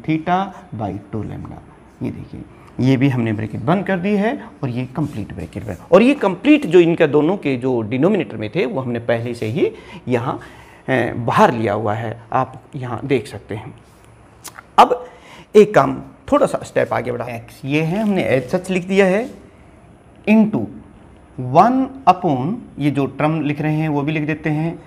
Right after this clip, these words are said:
टू पाई a sin theta by lambda, ये लिख दिया है। आ, ये देखिए यहाँ पर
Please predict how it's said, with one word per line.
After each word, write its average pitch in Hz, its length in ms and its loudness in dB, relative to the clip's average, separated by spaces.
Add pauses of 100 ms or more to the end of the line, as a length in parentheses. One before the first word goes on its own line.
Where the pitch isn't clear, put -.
(560)
टू 226 380 4 (120)
पाई 160 420 4 (200)
a 165 140 2 (1080)
sin 156 420 2
theta 170 360 4 (380)
by 123 180 -2 (180)
lambda, 101 440 -6 (200)
ये 120 120 -2
लिख 156 180 -2
दिया 170 220 4
है। 175 200 2 (680)
आ, 117 280 2
ये 135 220 -2
देखिए 107 420 -4 (1500)
यहाँ 170 320 4
पर 185 240 4